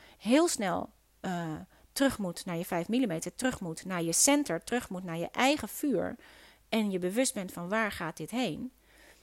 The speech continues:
dan kan je hem in het begin nog heel makkelijk stoppen. Daarna, daarom is het ook echt een neerwaartse spiraal, daarna, en,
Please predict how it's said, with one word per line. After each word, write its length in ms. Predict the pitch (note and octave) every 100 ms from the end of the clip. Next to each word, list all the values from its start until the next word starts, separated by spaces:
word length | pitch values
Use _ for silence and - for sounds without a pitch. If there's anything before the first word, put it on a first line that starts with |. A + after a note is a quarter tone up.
| _
dan 260 | - A#3 C#4+
kan 140 | B3+
je 60 | G#3+
hem 80 | F#3+
in 60 |
het 100 | F3
begin 200 | F#3+ C#4
nog 120 | A#3+
heel 120 | G3+ F#3
makkelijk 300 | E3 - -
stoppen. 300 | C4+ - -
Daarna, 760 | F3+ F3+ G3 C4+ E4 E3+ - C4+ _
daarom 460 | - - C#4+ C#4 G#3+
is 120 | F#3
het 120 | F3+
ook 220 | E3 E3 - _ _
echt 380 | - A#3 - -
een 220 | E3+ F3
neerwaartse 580 | G#3 B3+ A3 E3 E3 -
spiraal, 480 | - F3 D#3+ D3+ F#3
daarna, 680 | F3+ F3+ G3 C4 G3 D3+ - - - - - - -
en, 240 | G#3+ G#3+